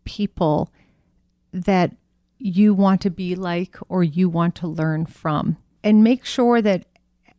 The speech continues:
as much as possible as you're routing your day, there are opportunities for you to raise your hand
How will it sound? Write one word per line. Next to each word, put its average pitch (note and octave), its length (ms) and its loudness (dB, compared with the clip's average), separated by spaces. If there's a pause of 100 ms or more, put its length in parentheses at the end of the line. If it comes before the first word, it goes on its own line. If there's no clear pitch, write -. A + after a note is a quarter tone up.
(200)
as G3 180 -2
much B3 340 4
as B3+ 120 -2
possible G3+ 760 -4
as F#3+ 280 -8
you're G3+ 160 -6
routing F#3+ 460 -4
your F3+ 200 -8
day, F3 460 -6 (480)
there G3+ 200 2
are - 160 2
opportunities G3+ 880 -2
for F3+ 240 -8
you F#3 240 0
to F3 100 0
raise F#3 460 -2
your F#3+ 80 -8
hand F3 640 -4